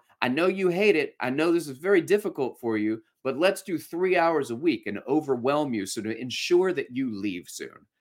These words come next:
No. I'm gonna say, "What is it that you can do?" And when you're not with me,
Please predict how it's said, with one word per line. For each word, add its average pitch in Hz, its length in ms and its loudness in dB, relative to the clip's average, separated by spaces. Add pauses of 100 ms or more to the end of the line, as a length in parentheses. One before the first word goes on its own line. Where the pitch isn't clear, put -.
(240)
No. 175 600 -6 (640)
I'm 262 80 -4
gonna 240 80 -4
say, 143 160 -2
"What 165 260 -2
is 226 140 -4
it - 140 -2
that 147 200 -6
you 139 80 -14
can 165 400 -4
do?" 85 240 -8
And 156 100 -4
when 208 120 0
you're 214 100 0
not 202 280 0
with 175 260 0
me, 92 240 -10